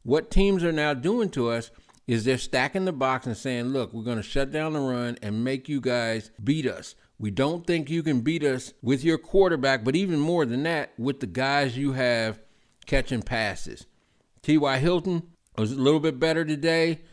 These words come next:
but still not looking like the T Y of old. And our other dudes out there, let's be honest, are just guys. Even though Marcus Johnson made some big catches today,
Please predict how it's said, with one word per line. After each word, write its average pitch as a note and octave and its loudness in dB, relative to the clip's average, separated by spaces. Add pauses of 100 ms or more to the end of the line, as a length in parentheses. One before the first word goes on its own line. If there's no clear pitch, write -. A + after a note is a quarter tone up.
(220)
but A2+ -2
still D#3+ 0
not D#3 -2 (120)
looking D3+ -2
like D3 -2
the B2+ -12
T D3+ -2
Y C#3+ 0
of C3 -2
old. C#3 2
And C3+ -2
our D3+ 0
other E3 -2
dudes D#3 -2
out D#3+ -2
there, E3 0
let's D#3+ -4
be E3+ -2
honest, E3+ -2
are C#3 -4
just C3+ -6
guys. D3 0
Even C#3+ -2
though C#3+ -2 (260)
Marcus E3+ -2
Johnson A3 -2
made E3+ 0
some B2 -2
big F3 0
catches F3+ 0
today, F3 0